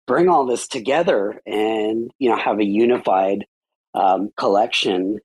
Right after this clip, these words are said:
And so we finally, you know, figured out how to train, um, an A I with all of our existing bots and, uh, you know, come out with, uh, a new set of bots, but, um, it,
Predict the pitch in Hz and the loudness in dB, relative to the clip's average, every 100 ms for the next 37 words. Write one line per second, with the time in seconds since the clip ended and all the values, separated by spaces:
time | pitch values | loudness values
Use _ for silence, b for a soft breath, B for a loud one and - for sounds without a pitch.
0 | - 104 101 98 98 98 101 107 98 - | -4 0 2 2 2 0 0 2 2 2
1 | 120 120 113 104 101 - _ _ _ _ | 2 4 4 2 2 -2 _ _ _ _
2 | - 123 110 98 160 117 107 104 117 101 | -2 2 2 2 2 2 2 0 0 0
3 | 98 107 - - 127 110 113 110 107 - | 0 -2 -6 -4 2 2 4 2 0 -6
4 | _ _ _ _ 101 101 98 110 131 127 | _ _ _ _ -2 0 0 -4 -4 -4
5 | 143 120 120 110 98 104 104 123 139 - | 0 0 2 2 2 2 0 -2 -4 -8
6 | - 131 135 143 143 113 104 104 107 120 | -6 -2 0 0 0 -2 -4 -4 -8 -8
7 | - 104 98 110 113 - - - - 117 | -6 -4 -2 0 0 -2 -6 -8 -6 -2
8 | 110 104 101 104 101 - - 107 92 92 | 0 2 2 2 0 -4 -6 0 2 2
9 | 95 95 _ B B - 127 117 - 113 | 2 -2 _ B B -2 2 2 2 2
10 | 117 101 104 - - - 98 98 92 101 | 2 0 -2 -4 -10 -4 0 2 2 0
11 | 113 110 123 147 196 - 101 98 101 87 | 0 2 4 4 4 2 0 0 -2 -2
12 | 101 - - 113 107 - - - _ _ | -2 -2 -4 0 0 -2 -12 -20 _ _
13 | _ _ - 104 110 131 | _ _ -2 0 0 0